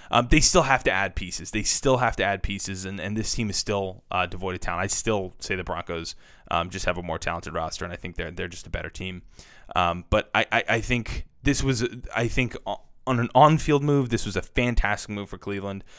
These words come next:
Um, you just, you don't know how this civil thing is gonna play out for itself. Um, I, I think for Baker, I think to answer that question, Sean, I think Jimmy Garoppolo is the first chip to fall, and, and I think Baker,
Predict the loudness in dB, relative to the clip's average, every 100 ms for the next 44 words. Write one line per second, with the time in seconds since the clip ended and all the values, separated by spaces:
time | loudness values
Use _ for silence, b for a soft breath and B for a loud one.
0 | B B -2 0 0 -6 -8 -6 -2 -2
1 | -2 -6 -10 -2 -2 0 0 2 2 2
2 | 2 0 -4 -6 -4 -4 -6 -6 -6 -6
3 | -8 -10 -6 -4 -4 -4 -6 B B -6
4 | -4 -2 -2 -2 -6 b b -10 -6 -6
5 | -8 -2 2 4 4 4 2 0 2 2
6 | 2 2 0 -2 -8 -10 -16 -20 -20 -20
7 | -6 -4 -4 -2 -2 0 0 -2 -4 -2
8 | -2 -6 -6 -6 -4 -4 -2 0 2 0
9 | -4 -4 -4 -4 -2 -6 -6 -4 -2 -2
10 | -6 -10 -8 -6 -6 -6 -6 -8 -8 -12